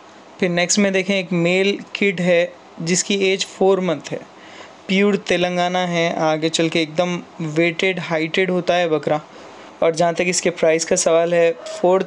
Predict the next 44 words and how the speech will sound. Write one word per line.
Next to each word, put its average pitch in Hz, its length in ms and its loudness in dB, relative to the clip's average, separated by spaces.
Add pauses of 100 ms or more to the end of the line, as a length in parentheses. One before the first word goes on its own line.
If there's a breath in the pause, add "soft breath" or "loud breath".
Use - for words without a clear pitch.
thousand 180 420 2 (120)
two 185 160 4
hundred 170 380 -2
rupees 175 300 2
asking 151 380 0
price 139 320 0
है, 131 100 0 (100)
चार 160 300 2
हज़ार 156 340 2
दो 151 200 2
सौ 165 180 4
रुपये 160 300 0 (580 loud breath)
Price 175 320 2
में 185 100 2
negotiable 170 520 0
हो 175 120 2
जाएगा। 139 320 -2 (520 loud breath)
तो 165 60 4
आज 160 300 0
की 185 100 -2
जो 175 120 0
हमारी 170 340 -2
वीडियो 170 400 2
है 180 180 2
मैं 170 160 0
यहीं 160 300 0
पर 160 160 2
ख़त्म 160 320 -2
करता 160 280 0
हूँ। 156 160 -4 (580 loud breath)
इसी 185 180 0
तरह 180 240 2
के 180 240 0
daily 175 420 0
videos 170 440 2
के 185 80 0
लिए 170 240 2
like 156 340 0
and 160 120 -2
subscribe 151 520 -2
करिए 156 200 2
भाई 147 160 0
channel 139 360 -2
को। 135 100 -12